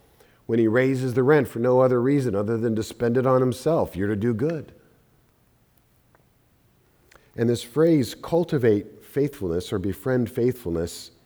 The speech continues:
is a curious phrase in verse three. Do you see it there? You're dwelling in the land and befriending faithfulness. A couple weeks ago, I used the image of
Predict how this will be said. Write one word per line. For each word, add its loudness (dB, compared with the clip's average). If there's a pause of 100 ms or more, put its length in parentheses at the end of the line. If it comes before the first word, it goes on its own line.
(480)
is -8
a -6
curious 2
phrase -2
in -8
verse -6
three. -6
Do -10
you -6
see -8
it -8
there? -10 (800)
You're -8
dwelling 2
in 2
the 0
land -2 (960)
and -4
befriending -2 (360)
faithfulness. -6 (380)
A -20
couple -6
weeks -4
ago, 0
I 0
used -4
the -4
image -4
of -10